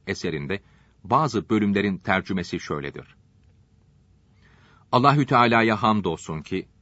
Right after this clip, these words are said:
bizi doğru yola ulaştıran sünnet-i seniyeye uymayı sevdirdi. Helake götüren bid'atlerden uzaklaştırdı.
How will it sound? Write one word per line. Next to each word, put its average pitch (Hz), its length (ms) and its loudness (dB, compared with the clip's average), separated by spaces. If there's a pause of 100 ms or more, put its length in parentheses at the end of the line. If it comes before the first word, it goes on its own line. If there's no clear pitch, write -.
(540)
bizi 123 340 4
doğru 131 300 8
yola 120 240 4
ulaştıran 113 600 0
sünnet-i 113 480 0
seniyeye 101 560 2
uymayı 98 460 0
sevdirdi. 71 680 -4 (1040)
Helake 147 460 4
götüren 139 500 2
bid'atlerden 127 640 2
uzaklaştırdı. 87 920 -4